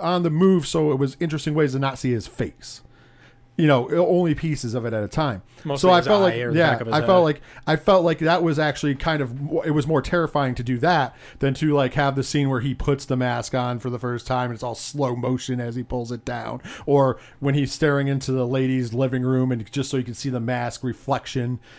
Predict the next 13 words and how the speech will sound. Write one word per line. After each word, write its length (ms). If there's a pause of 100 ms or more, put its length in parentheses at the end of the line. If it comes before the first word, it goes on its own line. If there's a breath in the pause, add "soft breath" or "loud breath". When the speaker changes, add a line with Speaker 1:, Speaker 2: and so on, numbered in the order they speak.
(140 loud breath)
Speaker 1:
like, 340
it, 240
that, 240
that 160
kind 160
of 80
stuff 240
was, 340
I, 200
I 100
don't 160
know, 160
I, 220